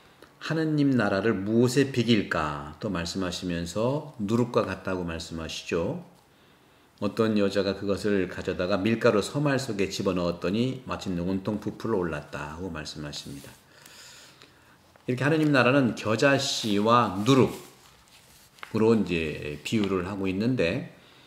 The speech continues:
공통점은요, 겨자씨나 누룩은 아주 작은 겁니다. 또 어떻게 보면 볼품도 없어요. 잘 보이지도 않고. 하지만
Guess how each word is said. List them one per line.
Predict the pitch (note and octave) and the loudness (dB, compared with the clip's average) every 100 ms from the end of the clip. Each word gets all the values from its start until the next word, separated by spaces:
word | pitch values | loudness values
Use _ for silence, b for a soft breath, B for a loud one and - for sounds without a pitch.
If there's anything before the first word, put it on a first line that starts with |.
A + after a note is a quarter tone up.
| B B B B - | B B B B 0
공통점은요, | B2+ D3 E3 D3+ C#3+ A#2 A2+ C3 D3 A2+ A#2 | 4 6 4 2 2 2 2 2 2 0 -2
겨자씨나 | - G2 B2 B2+ - B2 A2 A2+ B2 B2 | -2 2 4 2 0 -2 0 2 2 0
누룩은 | G2+ G#2 G2 B2 G2+ | 0 0 2 2 0
아주 | F#2+ A2+ | -4 -8
작은 | - - A2 D3+ | -6 -2 2 4
겁니다. | C3+ G2 D#2 C2 - - _ _ _ _ _ _ - | 4 2 -2 -8 -12 -20 _ _ _ _ _ _ 0
또 | D3 B2 | 2 4
어떻게 | A#2 C#3 | 4 2
보면 | C3 | 2
볼품도 | C#3 C3+ C3+ C3+ C3+ | 4 4 2 2 0
없어요. | F#2+ - D#2 C#2+ - | 0 -2 -4 -4 -6
잘 | A2 | -6
보이지도 | G#2+ G#2 F#2 G2+ F#2+ | 0 0 0 -2 -4
않고. | D#2 D2+ - C#2 - _ _ _ _ _ - | -4 -8 -14 -16 -18 _ _ _ _ _ -12
하지만 | - D3 C#3+ F#2+ D#2 | -4 0 2 2 -2